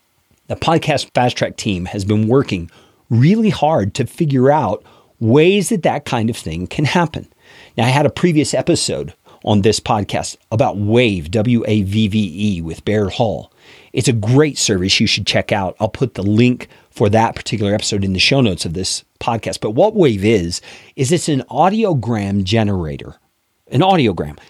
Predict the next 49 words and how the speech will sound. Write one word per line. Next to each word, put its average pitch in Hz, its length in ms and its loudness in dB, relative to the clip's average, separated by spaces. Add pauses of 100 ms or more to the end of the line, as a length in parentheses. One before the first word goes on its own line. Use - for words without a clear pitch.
It's - 160 -2
a 143 60 2
moving 143 540 4
graphic, 131 420 0
so - 160 -4
to 90 100 -4
speak. 80 240 -6
It's 123 240 -10
a, - 160 -14
actually 131 460 -2
a 98 40 0
small 123 340 0
little 98 180 2
video 104 420 -2 (280)
that - 80 0
has 139 180 0
a 113 60 4
waveform 107 800 2
that 92 120 -6
moves 101 380 0
or 98 80 -4
something 156 480 -2
on 117 60 -2
the 113 80 0
screen 120 280 0
that 107 120 -8
moves 117 260 0
that - 200 -12
catches 202 520 0
your 180 120 4
attention 147 460 0
on 95 120 -2
social 123 300 0
media 110 320 0 (280)
like 131 140 0
a 139 60 0
video 123 340 2
would. 78 300 -12 (280)
And 156 180 0
it 139 100 0
has 254 320 -2
a 269 60 4
little 135 520 2
audio 117 340 2
clip - 260 -6
from 110 360 -2
your 170 120 4
podcast - 540 -8
underneath. 214 680 -4